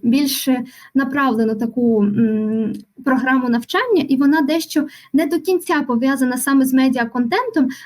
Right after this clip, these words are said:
бо вона все ж таки більше пов'язана з видавничою справою. Проте студенти цієї освітньої програми, вони, звичайно, працюють також і дизайнерами, і S M M, тобто це просто така статистика. Е, ну і ще одна професія — це у нас веб та графічний дизайнер.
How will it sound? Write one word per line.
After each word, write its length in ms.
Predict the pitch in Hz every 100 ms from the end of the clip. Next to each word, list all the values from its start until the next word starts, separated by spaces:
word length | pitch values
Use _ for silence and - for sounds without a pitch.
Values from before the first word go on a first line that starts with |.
| -
бо 140 | 339
вона 220 | 370 294
все 200 | 285 320
ж 80 | 330
таки 180 | 320 262
більше 440 | 262 311 - 262
пов'язана 460 | 226 226 277 285 269
з 60 |
видавничою 560 | 240 277 302 269 - 226
справою. 500 | - 294 427 311 269
Проте 340 | 208 - 302 302 - -
студенти 480 | - 247 302 302
цієї 260 | 294 269 269
освітньої 400 | 262 294 269 262
програми, 380 | 262 240 294 277
вони, 200 | 240 240
звичайно, 440 | 233 262 262 240
працюють 400 | 208 240 - 254
також 280 | 240 226 226
і 40 |
дизайнерами, 720 | 240 262 262 294 269 262 262
і 180 | 262 262
S 180 | 262 -
M 200 | 240 285
M, 60 | 302 - -
тобто 260 | 240 240 240
це 480 | - 254 269 220 - -
просто 280 | 320 -
така 500 | 233 233 233 226 - 220
статистика. 640 | 262 240 220 214 196 202 - _ _ _ -
Е, 280 | 240 226 226
ну 60 | 359 453
і 20 |
ще 220 | 359 - 311
одна 600 | 262 254 240 226 220 214 226 208
професія — 480 | 262 359 523 311 269
це 160 | 311
у 40 | 320
нас 340 | 262 262 -
веб 180 | 233 381 415
та 140 | 311
графічний 520 | 339 262 320 302 302 285
дизайнер. 480 | 302 294 202 226